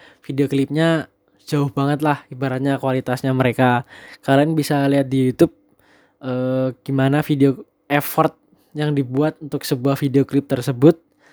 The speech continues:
dan editingnya tuh seperti apa. Kebetulan aku juga suka sama ya ibaratnya fotografi, sine-,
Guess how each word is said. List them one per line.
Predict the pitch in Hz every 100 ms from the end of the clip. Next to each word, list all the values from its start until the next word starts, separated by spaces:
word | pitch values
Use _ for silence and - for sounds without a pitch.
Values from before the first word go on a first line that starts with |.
| _ _ _
dan | 143 147
editingnya | - 139 135 147 156
tuh | 160
seperti | - 139 131 139
apa. | 139 131
Kebetulan | 127 127 143 156
aku | 147 156
juga | 143 135
suka | 131 131 - 139
sama | 147 135 135 131 135 131 131 _ _ _ _ _ _ _
ya | 135 123
ibaratnya | 123 - 127 123 143 139 135 131
fotografi, | 127 127 127 131 131 131
sine-, | 131 127 123